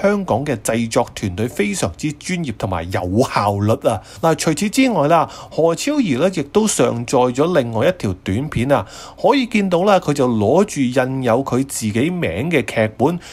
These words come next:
據了解啦，呢一個神秘嘅電影呢，拍攝已經完成一半。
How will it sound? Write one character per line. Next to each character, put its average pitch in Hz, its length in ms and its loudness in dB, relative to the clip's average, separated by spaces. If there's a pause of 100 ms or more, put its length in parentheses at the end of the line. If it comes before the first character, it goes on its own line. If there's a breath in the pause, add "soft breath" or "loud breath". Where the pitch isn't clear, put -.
(180 loud breath)
據 233 160 6
了 208 240 4
解 175 220 2
啦， 196 180 2 (300 loud breath)
呢 302 160 2
一 285 180 6
個 175 100 -2
神 101 400 -2
秘 139 160 4
嘅 139 100 6
電 110 200 -4
影 120 140 -2
呢， 175 140 4
拍 - 260 2
攝 117 240 -2
已 131 240 0
經 139 140 -2
完 85 100 -6
成 95 180 -4
一 127 40 -2
半。 110 340 0